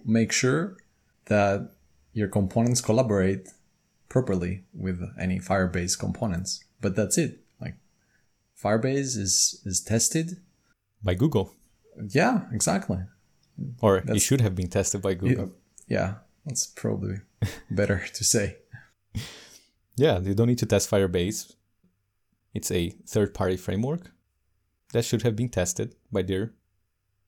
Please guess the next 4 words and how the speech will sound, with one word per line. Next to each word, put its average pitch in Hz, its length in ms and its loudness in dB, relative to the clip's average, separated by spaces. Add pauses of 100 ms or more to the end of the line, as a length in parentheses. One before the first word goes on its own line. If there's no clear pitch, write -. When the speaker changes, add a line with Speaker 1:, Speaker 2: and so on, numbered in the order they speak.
Speaker 2:
creators 101 460 0
or 87 140 -8
collaborators. 92 800 0 (480)
Speaker 1:
Yeah. 113 180 -4